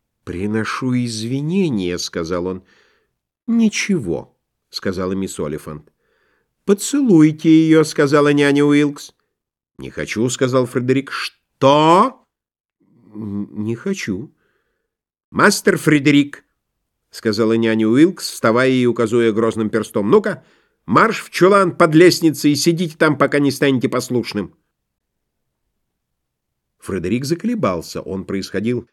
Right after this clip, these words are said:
из гордого рода. Некогда Мулинер получил благодарность от своего государя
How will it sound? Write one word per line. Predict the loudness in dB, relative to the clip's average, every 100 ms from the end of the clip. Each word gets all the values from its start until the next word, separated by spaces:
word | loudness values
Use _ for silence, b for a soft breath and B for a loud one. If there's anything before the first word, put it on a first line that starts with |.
| _ -6
из | -6 -2
гордого | 4 4 4 -2 -8 -6
рода. | -4 -4 -4 -10 _ _ _ _ _ _ _ _ _
Некогда | 0 0 0 -4 -4 -2
Мулинер | 0 2 4 2 0 -2
получил | 0 -2 0 0
благодарность | 0 -2 0 2 0 0 -2 -4 -4
от | -6
своего | -4 0 0 0 -2
государя | -2 -2 0 2 2 0